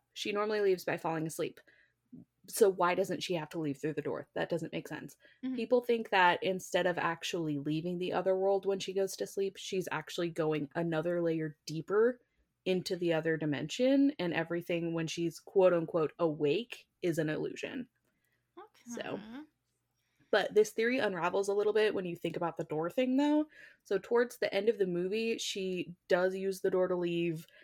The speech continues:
Speaker 1: and then destroys the key.
Speaker 2: Mm.
Speaker 1: So the question there is,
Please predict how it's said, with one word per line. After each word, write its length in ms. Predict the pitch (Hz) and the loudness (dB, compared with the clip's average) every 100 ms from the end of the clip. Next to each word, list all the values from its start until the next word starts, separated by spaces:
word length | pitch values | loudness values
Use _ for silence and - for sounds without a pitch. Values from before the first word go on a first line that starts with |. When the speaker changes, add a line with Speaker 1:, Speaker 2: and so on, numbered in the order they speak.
| _ _ | _ _
Speaker 1:
and 160 | 175 165 | -2 0
then 120 | 160 | 0
destroys 460 | 160 - 165 156 - | -2 -2 -2 -2 -2
the 80 | 147 | -6
key. 440 | - 160 110 131 _ _ _ _ 254 | -4 -4 -4 -8 _ _ _ _ -10
Speaker 2:
Mm. 280 | 233 196 - | -10 -10 -12
Speaker 1:
So 640 | - - 190 175 165 - - _ _ | -8 4 6 6 6 2 -4 _ _
the 160 | 180 190 | -2 -2
question 440 | - 262 - 202 | 0 -4 -2 -4
there 280 | 208 240 185 | -2 0 0
is, 260 | 175 175 | 0 -4